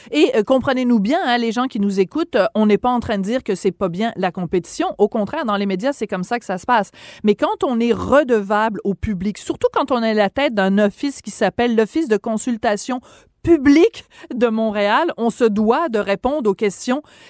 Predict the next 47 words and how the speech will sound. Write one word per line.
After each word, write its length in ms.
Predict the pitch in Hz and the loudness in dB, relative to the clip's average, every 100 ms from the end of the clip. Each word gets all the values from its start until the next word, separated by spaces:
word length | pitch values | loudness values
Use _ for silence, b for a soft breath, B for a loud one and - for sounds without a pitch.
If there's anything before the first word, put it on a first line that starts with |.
| B | B
des 180 | 185 233 | 2 4
journalistes 540 | 196 233 214 226 269 | 4 2 2 2 -2
qui 80 | 240 | 0
nous 120 | 208 | 0
talonnent 400 | 208 185 196 226 | 2 4 4 4
depuis 300 | 202 180 233 | 2 0 -2
deux 160 | 196 196 | 2 2
mois 180 | 202 202 | 4 0
et 40 | |
demi. 180 | 196 240 | 0 0
Je 80 | - | 0
pense 260 | 214 233 | -2 -2
que 120 | - | -2
ça 160 | 185 185 | -2 -2
aurait 140 | 180 | -2
été 260 | 175 - 233 B B | -4 -4 -6 B B
question 320 | - 240 359 349 | -2 0 0 0
de 100 | 220 | 0
transparence. 840 | - 277 - - 214 226 285 330 | 2 0 0 0 0 2 -2 -2
En 100 | 214 | -6
tout 80 | 202 | -4
cas, 160 | 240 254 | -4 -2
ça 140 | 240 | -2
aurait 160 | 202 185 | -2 -4
été 240 | - 262 b b | -6 -8 b b
la 180 | 208 202 | 2 2
moindre 540 | 208 220 240 220 190 | 4 2 0 0 -2
des 160 | 175 175 | 0 -2
choses. 320 | - - - | -2 -10 -2
Alors, 200 | 220 156 B B B | 0 0 B B B
attardons-nous 640 | 254 381 453 285 262 320 415 | 0 2 0 0 0 2 2
à 100 | 233 | 0
ce 80 | - | 0
qu'elle 180 | 226 | 0
a 100 | 254 | 0
déclaré, 560 | 233 240 - 196 175 156 | 0 -4 0 -2 -2 -6
Madame 540 | - 190 180 190 196 185 - | -2 0 2 2 2 0 -2
Isabelle 480 | 208 214 180 196 202 | 0 2 2 0 -2
Beaulieu. 540 | 175 185 190 233 330 | 0 0 0 0 -2
Donc, 360 | 226 220 285 - | 0 0 0 -2
elle 140 | 190 | 0
a 80 | 175 | 0
fait 260 | - 226 269 | 0 -2 -2
un 100 | 202 | -2
mea 400 | 190 190 196 240 294 | 0 0 0 -2 -4
culpa 480 | - 214 175 214 247 - _ _ | -4 -4 0 0 -2 -4 _ _
total. 640 | 220 196 196 190 311 311 | 0 0 2 2 2 0